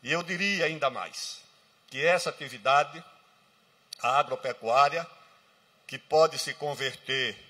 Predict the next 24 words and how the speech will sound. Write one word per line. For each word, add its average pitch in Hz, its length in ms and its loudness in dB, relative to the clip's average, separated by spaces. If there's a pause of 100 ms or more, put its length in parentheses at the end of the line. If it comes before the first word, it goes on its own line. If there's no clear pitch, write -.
(640)
em 147 220 0
agroindústria, 143 1000 2 (1040)
e 180 160 -8
o 190 120 2
excedente 196 760 0
da 151 320 6
agropecuária 147 880 0
e 139 100 -8
da 135 380 0
agroindústria 131 1000 -2
é 170 40 -6
que - 160 -18
podem 180 560 0
permitir 156 640 -8
que - 120 -16
o 143 60 -12
Brasil 135 600 -2 (460)
venha 185 500 -2
se 151 240 -10
reinserir 139 580 -6
mais 131 220 -6
adiante 127 640 -8 (420)
na 143 320 4
revolução 135 1080 0